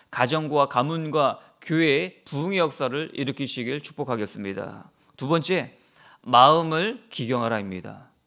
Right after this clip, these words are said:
오늘 본문 사 절에 보니까요, 네 가지 밭의 종류가 나오죠. 사 절 보니까 "뿌릴새 덜어는 길가에 떨어짐에 새들이 와서 먹어버렸고." 길가 밭이죠.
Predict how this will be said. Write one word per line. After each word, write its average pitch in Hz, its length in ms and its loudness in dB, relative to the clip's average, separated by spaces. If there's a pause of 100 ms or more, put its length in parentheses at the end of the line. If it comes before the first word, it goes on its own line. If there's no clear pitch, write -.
(1300)
오늘 156 140 2
본문 156 320 -2
사 127 220 2
절에 143 220 0
보니까요, 120 680 -4 (320)
네 127 280 4
가지 170 300 2
밭의 151 320 0
종류가 131 520 -6
나오죠. 101 600 -6 (400)
사 135 180 2
절 185 140 2
보니까 160 480 0 (220)
"뿌릴새 202 840 0 (160)
덜어는 196 540 2
길가에 196 580 6
떨어짐에 123 640 -2 (140)
새들이 165 420 2
와서 156 640 4
먹어버렸고." 110 1000 0 (1400)
길가 151 340 2
밭이죠. 113 600 -6